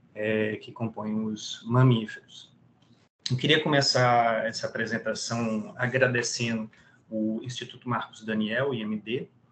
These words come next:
é, que, é, fez possível essa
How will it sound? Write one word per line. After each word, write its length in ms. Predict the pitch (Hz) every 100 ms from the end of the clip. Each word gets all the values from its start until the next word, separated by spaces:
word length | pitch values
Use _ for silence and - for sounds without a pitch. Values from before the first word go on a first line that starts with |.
| _ _ _ _
é, 360 | 110 107 107 107
que, 680 | - 117 113 110 107 107 -
é, 360 | 104 101 101 98 _ _ 107 107 -
fez 180 | 120 -
possível 460 | 123 - 127 123
essa 480 | 113 - 110 107